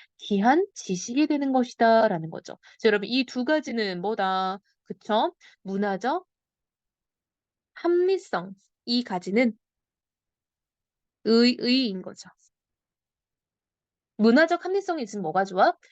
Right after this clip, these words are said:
오랜 지혜를 가지는 것이자 환경에 적응하는 귀한 지식이 된다라는 거예요. 자, 글이 어렵지는 않죠. 자, 일단 여러분, 이 글은 복습을 할 때 뭘 좀 중점적으로 봐야 되냐면요.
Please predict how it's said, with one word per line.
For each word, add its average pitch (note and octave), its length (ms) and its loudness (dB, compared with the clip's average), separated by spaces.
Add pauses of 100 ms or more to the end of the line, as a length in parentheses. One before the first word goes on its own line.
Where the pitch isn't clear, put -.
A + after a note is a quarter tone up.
(160)
오랜 D4 360 4
지혜를 D4 420 0
가지는 G#3 340 -4
것이자 F#3+ 500 -2 (300)
환경에 F#4+ 720 2
적응하는 G#3+ 680 -4
귀한 G#3 440 -4
지식이 G3+ 460 -8
된다라는 G3 720 0
거예요. - 240 -20 (880)
자, F3+ 540 2 (280)
글이 A#3 280 4
어렵지는 A3+ 640 0
않죠. E3+ 440 -4 (220)
자, G#3+ 100 2
일단 A3+ 200 4
여러분, F#3+ 400 4
이 A3+ 180 2
글은 A3+ 460 4
복습을 D#4+ 520 0
할 C4 180 0
때 A#3+ 100 -2
뭘 F#3+ 280 -2
좀 C#4 260 -2
중점적으로 A#3 640 -2
봐야 E3+ 220 -6
되냐면요. F3 680 -2